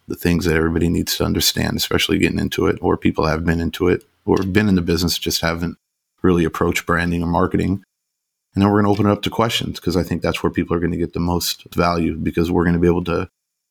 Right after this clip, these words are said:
give them guidance, or at least give them some knowledge that'll help them on, in their particular,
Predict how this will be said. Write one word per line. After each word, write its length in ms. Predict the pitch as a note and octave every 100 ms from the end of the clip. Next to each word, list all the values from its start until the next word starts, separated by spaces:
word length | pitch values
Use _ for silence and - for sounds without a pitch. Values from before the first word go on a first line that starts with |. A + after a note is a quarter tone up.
| _ - F2+
give 160 | G2+
them 200 | F#2 F2
guidance, 500 | F#2 F#2+ F#2+ F2+ -
or 120 | F2+
at 100 | F2+ F#2+
least 240 | F2+ -
give 100 | F2
them 220 | F2+ E2+
some 200 | - F#2
knowledge 520 | F#2+ G#2 G2 G2 F#2+ - _ _ -
that'll 240 | F#2+ F2+
help 220 | F#2 F2+
them 180 | F#2 F2+
on, 240 | F2 F2+ - -
in 140 | F#2
their 120 | F#2 F#2+
particular, 840 | - - - D2+ E2+ E2+ E2+